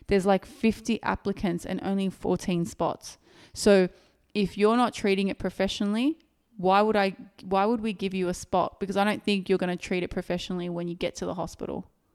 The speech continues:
if that's your attitude in the interview. So really prepare like it is a job interview, 'cause this may, like, with, if you, um, haven't listened to Doctor Faraz's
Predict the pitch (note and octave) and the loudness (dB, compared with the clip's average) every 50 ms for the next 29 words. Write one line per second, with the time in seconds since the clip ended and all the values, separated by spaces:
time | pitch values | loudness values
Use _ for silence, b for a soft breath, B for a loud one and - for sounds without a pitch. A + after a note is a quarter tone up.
0 | _ _ - - G3 - - F#3+ F#3 - - F#3 F3+ - F3 F3+ E3+ - - - | _ _ -6 -6 -4 -2 0 0 0 0 -2 -4 -2 -2 -4 -4 -6 -6 -6 -6
1 | F3 F3+ F3 E3 - - F3+ - - - - - - F3+ - _ _ _ _ b | -4 -4 -4 -2 -2 -2 -4 -4 -6 -8 -10 -8 -8 -10 -10 _ _ _ _ b
2 | b b b b b b b b b b b - - G#3+ G3 F#3+ F#3+ F#3 F3 - | b b b b b b b b b b b 0 2 4 6 6 6 4 2 0
3 | _ _ _ _ _ _ _ _ _ - F#3 F#3 G#3 G#3+ A3 A#3 A#3 A#3 A#3 G3 | _ _ _ _ _ _ _ _ _ -10 -6 -2 -2 0 0 0 0 0 0 -2
4 | G3 G#3 - - _ - G#3 G3 - - - G3 F#3 F#3+ G#3+ B3+ C#4 A#3+ G#3+ F#3 | -6 -10 -20 -14 _ -8 -8 -8 -8 -8 -6 -2 -2 0 0 -2 -4 -6 -4 -4
5 | E3+ E3+ F#3 - - - F#3 - - - F#3 F3 - F3 E3+ - F3 E3+ E3 - | -4 -4 -4 -6 -6 -6 -8 -6 -6 -6 -8 -6 -6 -8 -8 -6 -6 -6 -4 -4
6 | F3+ F#3 - - - - G3 F#3 - A#3+ A#3+ - - A3 G#3 G3+ G3 F#3+ G3+ B3 | -6 -6 -6 -6 -6 -4 -4 -2 -2 -2 -4 -2 -2 -2 -2 -2 -2 -2 -2 -2
7 | C#4+ A#3+ A#3 B3+ B3+ - - B B B B B B B B - - - G#3+ G#3 | -2 0 0 0 -2 -4 -10 B B B B B B B B -12 -4 0 0 0
8 | E3+ F3 G3 - - G#3+ G3 - - F#3+ F#3+ F#3 F3+ - - G3 F#3+ F#3 F3+ F3+ | 0 -4 -12 -8 -6 -6 -6 -4 -4 -4 -4 -4 -6 -6 -4 -2 0 0 0 -2
9 | F3+ F3+ - - - F#3+ G3+ G#3 G#3 - - G3 F#3+ - - F#3+ - F#3 E3+ F3+ | -2 -4 -8 -8 -4 0 0 2 2 0 0 -2 -2 -2 -2 -4 -4 -2 -2 -2
10 | F3 - - F#3 F3+ - - F3 E3+ E3+ E3+ E3 E3 E3 F3 G3 | -2 -2 -4 -8 -8 -6 -4 -4 -2 -2 -2 -4 -6 -8 -10 -12